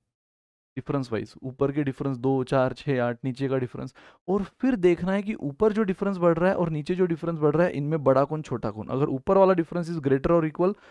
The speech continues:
तो लास्ट सबसे बड़ा, फर्स्ट सबसे छोटा। लेकिन अगर ऊपर वाला difference छोटा than नीचे वाला, डिनोमिनेटर का डिफरेंस, तो फिर दो केस, वो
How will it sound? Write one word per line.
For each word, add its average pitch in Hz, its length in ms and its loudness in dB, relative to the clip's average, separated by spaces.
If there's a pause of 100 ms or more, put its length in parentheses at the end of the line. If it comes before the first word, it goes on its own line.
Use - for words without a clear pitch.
(180)
तो 143 60 -2
लास्ट 135 300 4
सबसे 170 220 -4
बड़ा, 165 220 2
फर्स्ट 139 300 -4
सबसे 131 240 -6
छोटा। 131 300 -2 (300)
लेकिन 143 140 0
अगर 160 160 2
ऊपर 160 240 2
वाला 202 180 6
difference 185 380 -2
छोटा 160 280 0
than 180 180 4
नीचे 170 280 -2
वाला, 170 180 0 (520)
डिनोमिनेटर 143 420 0
का 165 80 2
डिफरेंस, 185 460 -6 (200)
तो 175 80 4
फिर 190 220 0
दो 151 180 0
केस, 185 300 -4 (1080)
वो 202 340 2